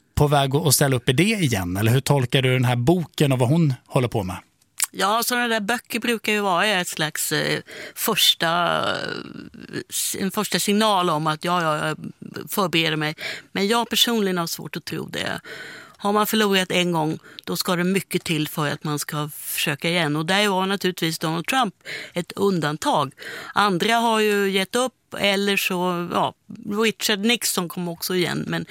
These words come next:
Speaker 2: Kamala Harris, jag tvivlar på det.
Speaker 1: Mm. När tror du, Karin, att man kan börja se riktiga tecken på folk som faktiskt inom Demokraterna vill ställa upp i presidentvalet?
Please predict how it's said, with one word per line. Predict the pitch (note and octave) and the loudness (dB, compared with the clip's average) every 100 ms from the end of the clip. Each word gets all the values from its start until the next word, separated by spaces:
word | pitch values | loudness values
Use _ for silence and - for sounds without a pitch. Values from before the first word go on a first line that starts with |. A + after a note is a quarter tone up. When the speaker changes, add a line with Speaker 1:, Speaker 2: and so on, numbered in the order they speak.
| - - | -8 -10
Speaker 2:
Kamala | - F#3+ F#3+ | -6 -4 -2
Harris, | G3 G3+ G3+ - - - | 0 0 0 -4 -10 -4
jag | G#3+ | -2
tvivlar | A3+ G3 E3 | 0 0 -2
på | - | -8
det. | - - - - - | -8 -10 -12 -20 -6
Speaker 1:
Mm. | C3+ C#3 C#3 C#3+ | -2 0 2 4
När | D3+ C#3+ | 6 4
tror | - C#3+ | 4 4
du, | C#3+ D3 C#3 | 4 4 4
Karin, | C3+ B2+ A#2+ | 4 4 4
att | A#2 | 4
man | A#2+ | 2
kan | A#2 A#2+ | 4 4
börja | A#2 A2+ A2 | 4 4 4
se | - A#2 A2 | 4 6 6
riktiga | A2 A#2 - C3+ | 4 2 2 2
tecken | - G#2+ - A2 | 2 0 2 2
på | A#2 | 0
folk | - A2 G2+ | 0 0 2
som | - G#2 | 0 2
faktiskt | A2 - G2+ - | 0 0 -2 0
inom | C3 A2+ A2 | 2 2 4
Demokraterna | A2 A2 A#2 G#2 - G#2+ G#2 G2+ | 2 2 2 0 0 0 0 2
vill | C3 C3 A2+ F#2 - | 4 4 2 0 -4
ställa | - - A2+ | -2 2 2
upp | - | 0
i | |
presidentvalet? | A2 A2+ A#2+ G#2 - G2 F#2 - | 0 2 2 0 -2 -6 -8 -14